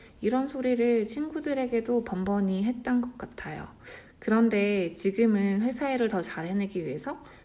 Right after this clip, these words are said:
내가 뭘 더 배우면 좋을까? 업무가 좀 덜 바쁠 때는 주변 직원들이 "왜 저렇게 바쁘지? 뭐 좀 도와드릴까요?" 하는 선한 마음도 나오고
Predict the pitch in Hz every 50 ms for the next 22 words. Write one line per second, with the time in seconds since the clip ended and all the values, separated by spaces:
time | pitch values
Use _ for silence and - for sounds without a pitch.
0 | - - 190 196 208 208 185 165 180 180 175 185 247 - - 208 202 196 190 180
1 | 175 - 160 156 147 - - - 226 214 180 - - - - - - - - -
2 | - - - - 170 175 180 180 190 180 180 185 185 233 240 226 226 - 208 175
3 | 175 190 220 226 226 - 220 214 214 - 180 170 185 233 285 349 339 - - 190
4 | 190 - 185 185 180 190 - - 170 - 180 180 170 - 165 170 226 294 - -
5 | - - - - - 190 170 - 180 180 180 - 196 - 156 147 - - - 147
6 | - - 233 320 339 - - - - - - - 202 214 226 214 214 214 220 233
7 | 220 202 180 185 185 - - 190 190 202 226 240 262 262 254 254 233 220 220 226
8 | 233 240 220 202 220 214 302 311 330 330 320 294 247 202 196 196 196 202 - 202
9 | 190 165 165 165 165 - - 254 262 226 190 - -